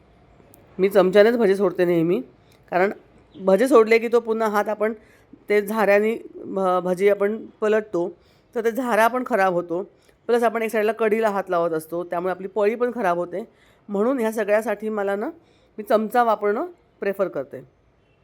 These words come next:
चमच्याने अशी भजी सोडून घ्यायची आहे, छान तळून घेऊ मीडियम गॅसवर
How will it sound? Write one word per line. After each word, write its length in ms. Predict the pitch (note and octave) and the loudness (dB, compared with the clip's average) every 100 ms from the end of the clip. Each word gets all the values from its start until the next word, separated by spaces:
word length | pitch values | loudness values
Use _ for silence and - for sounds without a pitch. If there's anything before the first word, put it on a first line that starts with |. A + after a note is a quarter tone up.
| _ _ - | _ _ -4
चमच्याने 300 | F#3+ F#3 G#3 | -4 0 -2
अशी 120 | G#3 | -2
भजी 220 | F#3 F3+ | -4 -4
सोडून 260 | A3+ G#3 G#3+ | -4 -4 -2
घ्यायची 280 | G#3 G3 G#3 | -2 -2 -6
आहे, 100 | A#3+ - | -6 -8
छान 240 | G3+ F#3 G3 | -6 -4 -4
तळून 260 | G#3+ B3+ C#4 | -2 -2 -2
घेऊ 200 | B3 G#3+ G#3+ _ _ _ _ _ G#3 | -4 -6 -10 _ _ _ _ _ -8
मीडियम 320 | G3 G3+ G3 | 0 0 2
गॅसवर 420 | F#3 F3+ F#3+ | 0 0 -4